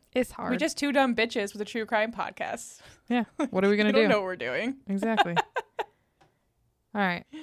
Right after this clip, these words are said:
Speaker 1: Well, let's get into it. Let's, let's talk about love. You know,
Speaker 2: Mm.
Speaker 1: there's a thin line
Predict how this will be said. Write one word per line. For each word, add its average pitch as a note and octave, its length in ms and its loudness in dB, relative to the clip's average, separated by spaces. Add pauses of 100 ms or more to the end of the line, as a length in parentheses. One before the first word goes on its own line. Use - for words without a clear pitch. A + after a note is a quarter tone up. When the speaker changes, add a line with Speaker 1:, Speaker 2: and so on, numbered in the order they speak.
Speaker 1:
Well, G3 120 -2
let's B3 220 0
get F#4+ 140 -2
into D#4 260 0
it. D#3+ 180 -6 (680)
Let's, - 340 -12 (180)
let's B3 220 -6
talk G3 400 -4 (800)
about F3 480 0 (440)
love. D#3+ 480 2 (1900)
You F3 80 -4
know, F3+ 100 4
Speaker 2:
Mm. F#3 40 2
Speaker 1:
there's F3+ 180 2
a F3+ 80 0
thin F#3+ 340 0
line F#3 380 0